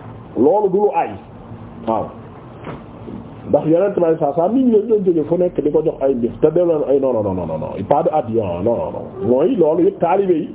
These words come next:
ñoo war a xam ne loolu it lu mën a nekk la. Sauf que il faut pas mu nekk loo xam ne day nekk charge boo xam ne tax na nit ki dootul ñëw ci sëriñ bi parce que amul. Eh, amul lu ma teg ci loxoom kon du ma fa dem, déedéet.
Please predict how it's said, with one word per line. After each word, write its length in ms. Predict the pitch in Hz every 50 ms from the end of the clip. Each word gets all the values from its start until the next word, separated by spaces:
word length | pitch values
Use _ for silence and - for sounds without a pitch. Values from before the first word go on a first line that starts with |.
| - -
ñoo 180 | 123 139 156 175 175
war 120 | 170 160
a 40 | 151 -
xam 140 | 143 139 143
ne 80 | 143
loolu 260 | 135 143 160 170 175
it 80 | 180 -
lu 80 | 180 165
mën 140 | 165 165
a 20 | 156
nekk 200 | 151 135 123 - 110
la. 80 | 107 - -
Sauf 140 | 226 240 - -
que 60 | - - - - - - - - - - - - - - 208
il 140 | 220 262 277
faut 160 | - 262 247
pas 220 | 247 - 226 226 - 226
mu 60 | 214
nekk 180 | 208 214 208 -
loo 180 | 185 190 190 185
xam 140 | 190 170 170
ne 80 | 160
day 140 | 165 190 196
nekk 200 | 202 196 - - 165 -
charge 280 | 208 220 214 185 180
boo 160 | 180 185 185 170
xam 140 | 180 175 170
ne 80 | 151
tax 180 | 147 - 214 214 214
na 60 | 202 185
nit 260 | 180 202 262 - -
ki 80 | - 196
dootul 360 | 165 196 240 247 233 226 214
ñëw 160 | 196 196 196 190
ci 60 | 190 -
sëriñ 180 | 175 170 190 202
bi 80 | 190
parce 240 | 165 - 170 170 -
que 80 | - 139
amul. 200 | 135 131 98 - - - - - - - - - - - - - - - - -
Eh, 360 | 110 120 127 143 147 143 147 -
amul 280 | 143 156 175 165 156 151
lu 80 | 165
ma 100 | 160 151
teg 160 | - - - - -
ci 80 | 151
loxoom 300 | 143 139 - 151 160 160
kon 120 | 156 156 143
du 80 | 139 147
ma 100 | 143 135
fa 100 | 120 127
dem, 180 | 120 110 104 95
déedéet. 320 | 107 160 247 - - -